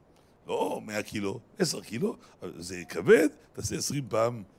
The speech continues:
נראה אותך, אתה יכול ככה, זה מחזק, גם כמה סלטות, מצוין! לאכול פחות, להתעמל, לשמור על עצמך, הליכה כל יום עם אשתך, בריא, זה גם חודש אלול.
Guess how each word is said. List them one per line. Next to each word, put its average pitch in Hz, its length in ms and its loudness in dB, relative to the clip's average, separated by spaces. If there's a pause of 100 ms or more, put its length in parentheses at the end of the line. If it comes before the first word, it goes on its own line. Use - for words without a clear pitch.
נראה 120 160 -4
אותך, 110 260 -2 (500)
אתה 90 120 -6
יכול 92 260 0 (220)
ככה, - 280 -4 (920)
זה 123 360 2
מחזק, 123 600 4 (600)
גם 131 80 -4
כמה 143 240 2
סלטות, 156 680 4 (340)
מצוין! 571 680 8 (800)
לאכול 143 320 8
פחות, 175 540 4 (680)
להתעמל, 185 640 6 (420)
לשמור 170 200 4
על 196 80 8
עצמך, 180 300 6 (680)
הליכה 151 300 6
כל 196 200 6
יום 190 400 6 (280)
עם 185 120 0
אשתך, 151 300 2 (380)
בריא, 170 420 6
זה 156 120 0
גם 208 200 10 (200)
חודש 165 280 4
אלול. 143 220 4